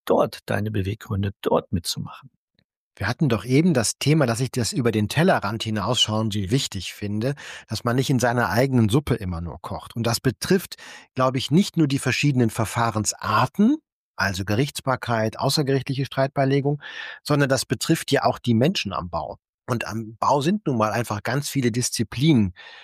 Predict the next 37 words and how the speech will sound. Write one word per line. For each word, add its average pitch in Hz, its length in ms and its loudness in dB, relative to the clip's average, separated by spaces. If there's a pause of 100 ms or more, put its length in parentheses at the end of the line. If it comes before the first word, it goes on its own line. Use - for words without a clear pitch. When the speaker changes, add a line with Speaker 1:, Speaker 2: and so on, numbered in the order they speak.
(160)
Speaker 2:
beteiligt. 107 640 -2
Und 120 160 -4 (180)
das 117 160 0
Spannende 165 540 2
an 123 160 0
dieser, 127 300 2 (460)
äh, 117 220 -2
Fachkommission, 110 720 0
lieber 110 200 0
Rudolf, 127 400 2 (560)
ähm, 113 500 0 (400)
wo 123 100 2
es - 120 2
eine 117 80 4
große 165 300 4
Ehre 160 240 6
ist, 127 340 -6
da, 127 240 2
äh, 120 460 -2 (100)
berufen 139 420 2
worden 107 260 4
zu - 140 -4
sein, 107 420 0 (680)
äh, 120 120 -4
das 113 220 0
Spannende 180 340 2
daran 123 280 2
ist, 135 160 -4
finde 143 240 -2
ich, - 80 -8 (340)
dass - 220 -2
wir 139 60 2
da 127 140 2
so 117 140 0
bunt 143 260 0
zusammengesetzt 101 840 -4
sind. 78 240 -18